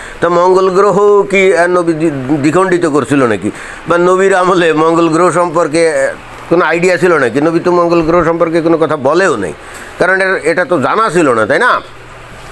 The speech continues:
তো এটাই বিস্ময়কর ব্যাপার।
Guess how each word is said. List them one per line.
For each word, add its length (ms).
তো 100
এটাই 340
বিস্ময়কর 600
ব্যাপার। 760